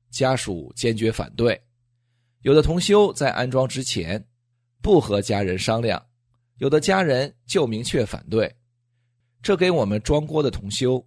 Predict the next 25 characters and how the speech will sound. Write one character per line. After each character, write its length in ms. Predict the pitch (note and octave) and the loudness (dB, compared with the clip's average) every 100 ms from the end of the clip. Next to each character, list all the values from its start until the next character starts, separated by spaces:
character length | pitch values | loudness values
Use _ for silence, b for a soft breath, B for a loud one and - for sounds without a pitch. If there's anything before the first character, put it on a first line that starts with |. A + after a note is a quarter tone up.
| _ | _
就 180 | - E3 | -6 -4
构 180 | D#3+ D3+ | 0 -2
成 240 | - A2 | -2 -6
很 220 | B2 - - | -6 -10 -6
大 160 | B2 | -4
的 80 | A#2+ | -4
挑 240 | G2+ - - | -6 -10 -6
战。 260 | A#2 A#2 - _ _ _ _ _ _ _ _ | -4 -4 -6 _ _ _ _ _ _ _ _
有 160 | - C3+ | 0 2
一 80 | F3 | 4
次 260 | - G3 - | 4 4 4
我 180 | A2+ | 2
们 100 | A2+ | 0
在 160 | A#2 B2+ | 0 0
一 140 | G#2+ | 0
个 180 | A2 A#2 | 0 0
同 180 | G2 G2 | 0 -4
修 220 | G2+ A#2+ | -2 -2
家 340 | A#2+ B2+ A#2+ - _ | 0 -2 -2 -8 _
正 180 | D3 C3 | -4 -2
安 220 | C3+ D#3 | -2 -2
装 220 | F3 F#3+ | 0 0
的 100 | D3+ | 0
时 180 | - D2+ | -2 -4
候， 260 | F2 E2 | -4 -6